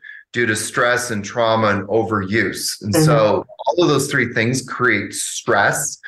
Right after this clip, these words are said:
Speaker 1: uh, sorry, create inflammation in the nerves. And that inflammation in the nerves starts to disrupt the communication system between the brain and the muscle. So what we wanna do is
Speaker 2: Mm.
Speaker 1: to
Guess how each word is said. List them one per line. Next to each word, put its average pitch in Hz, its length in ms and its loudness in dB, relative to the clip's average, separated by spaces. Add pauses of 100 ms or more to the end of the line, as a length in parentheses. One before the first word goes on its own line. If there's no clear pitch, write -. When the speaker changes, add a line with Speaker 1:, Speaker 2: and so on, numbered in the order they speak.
(260)
Speaker 1:
uh, 113 180 4
sorry, 113 280 0
create 117 420 -2
inflammation 110 1080 0 (320)
in 110 140 2
the 101 100 4
nerves. 117 640 2 (100)
And 104 400 -2
that 117 360 0
inflammation 123 720 -2
in 120 120 0
the 107 100 2
nerves 98 360 0
starts 110 340 -2
to 120 120 -4
disrupt 104 760 0 (340)
the 208 80 0
communication 117 800 2
system 95 500 -2
between 107 500 0
the 104 60 4
brain 107 360 2
and 98 100 -2
the 95 60 -2
muscle. 107 420 0
So 123 180 -4
what 131 160 2
we 135 100 2
wanna 160 380 4
do 110 220 0
is 131 240 2
Speaker 2:
Mm. - 100 -12
Speaker 1:
to 107 160 0